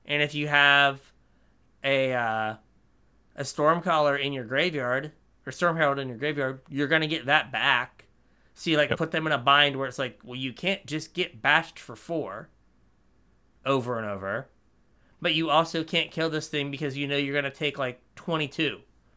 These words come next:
Speaker 2: Yep.
Speaker 1: So what do you do? Your move. So, like, for our pet, the, uh, unofficial historic deck from six months ago of the Casual
Speaker 2: <laughs>
Speaker 1: Tryhard podcast,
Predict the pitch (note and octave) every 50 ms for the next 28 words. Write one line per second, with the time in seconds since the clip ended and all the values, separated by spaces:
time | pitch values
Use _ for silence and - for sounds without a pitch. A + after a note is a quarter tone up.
0 | _ _ _ _ _ _ _ _ _ _ _ _ - B2+ B2 - - _ _ _
1 | - - - - D#3+ C#3 C3+ C3 B2+ B2 B2 A#2+ A#2 A#2 A#2 - _ _ _ _
2 | _ _ _ - D3 D3 E3 D#3+ D#3+ - D3+ C3+ B2+ A#2+ A#2+ C3 A#2+ G2 - -
3 | A#2+ B2 C3+ B2+ B2 C3 B2+ A2+ F#2+ D#2 - - - - _ _ _ _ _ _
4 | _ _ _ _ _ _ _ _ _ _ - - F3+ E3 D#3+ D#3 D3+ D3+ - _
5 | _ _ _ _ - - - G3 G3+ G3+ F3 F3+ F#3 F#3 F#3+ F#3+ - - F#3+ F3+
6 | E3+ - - - C#3+ _ _ _ _ _ _ - E3 E3+ E3 D#3 D3+ D3 C#3 C3+
7 | C3 C3+ - _ _ _ _ _ _ _ - - G3+ G#3+ A3+ A3 G#3+ - A3 G#3
8 | G3+ - G#3+ G3+ G3 F#3+ F#3 F3+ F#3 - _ _ - - F3+ D#3+ - - - F#3+
9 | F#3 F#3 F#3+ F3+ F#3 - - F3 E3+ E3+ E3+ - - E3 D#3 - - F3 D#3+ -
10 | - D#3+ D#3+ D#3+ D#3+ - C3+ A#2 B2+ A#2 A2 G#2+ G#2 - _ _ _ - - -
11 | - D3+ D3 D3 D3 D#3 D#3 D3 D3+ D3+ D3+ D3+ C3+ - E3 D3+ C#3+ C#3+ C3+ B2+
12 | - - D#3+ E3 D#3 - - B2+ G#2+ G2+ G2+ - -